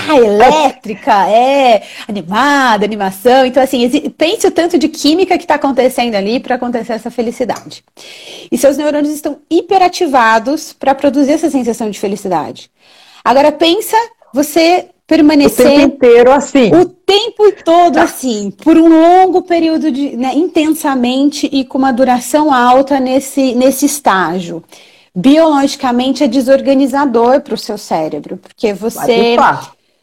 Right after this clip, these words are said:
Speaker 1: vai pifar porque você vai deixar de produzir outros neurotransmissores importantes pra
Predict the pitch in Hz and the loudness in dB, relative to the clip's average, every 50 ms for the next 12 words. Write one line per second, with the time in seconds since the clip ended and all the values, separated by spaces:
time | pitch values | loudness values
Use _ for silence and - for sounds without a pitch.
0 | _ _ _ _ _ _ _ _ _ _ _ 214 285 302 302 302 320 311 - 359 | _ _ _ _ _ _ _ _ _ _ _ -2 0 0 0 -2 -4 -4 -2 -2
1 | 392 427 - - - 262 285 285 - 302 247 262 247 247 254 - - 269 240 233 | -2 -2 -2 -6 -4 -4 -4 -2 -2 0 2 2 2 2 0 0 -2 -4 -4 -4
2 | 202 240 - - 240 233 202 240 208 226 226 220 226 226 220 202 226 220 202 208 | -4 -6 -4 -2 -2 -2 -2 -2 -4 -2 -2 0 -2 -2 -2 -4 -6 -6 -4 -6
3 | 214 208 208 233 240 - 214 226 226 226 214 254 - - 277 254 269 - 349 330 | -4 -4 -4 -6 -8 -8 -6 -4 -4 -2 -4 -4 -2 0 2 2 2 2 2 0
4 | 269 269 240 - 226 220 - 214 214 - - - - - | 0 -2 -2 -2 -4 -4 -4 -6 -6 -8 -10 -10 -10 -10